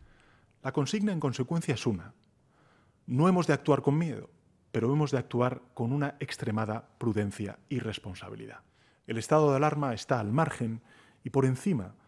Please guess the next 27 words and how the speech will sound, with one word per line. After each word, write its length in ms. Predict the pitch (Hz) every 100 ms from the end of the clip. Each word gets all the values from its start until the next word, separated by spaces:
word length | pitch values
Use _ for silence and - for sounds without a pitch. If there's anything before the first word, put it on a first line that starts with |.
| _ _ -
de 120 | 104
la 120 | 90
política 540 | 113 170 175 160 160 151
y 80 |
de 100 | 123
los 140 | 107 123
intereses 420 | 107 113 113 107
partidistas. 800 | 107 104 107 101 - - - - _ _ _ _ - _ _ -
Nada 380 | 120 175 165 139
tiene 240 | 147 135
que 100 | 120
ver 240 | 131 151 - _ _ _ _
ni 160 | 110 156
con 140 | 202
competencias, 840 | 185 180 147 123 120 - 113 - - -
ni 160 | 117
con 160 | - 180
transferencias, 800 | 165 151 127 107 101 107 101 - _ _
ni 180 | 131 160
con 160 | 190
financiación, 720 | 170 139 113 110 - 101 92 - _ _ _ -
ni 100 | 123
con 160 | 147
la 120 | 131 127
promulgación 640 | 127 113 104 101 113 98
de 80 | 95
leyes. 460 | - 107 - -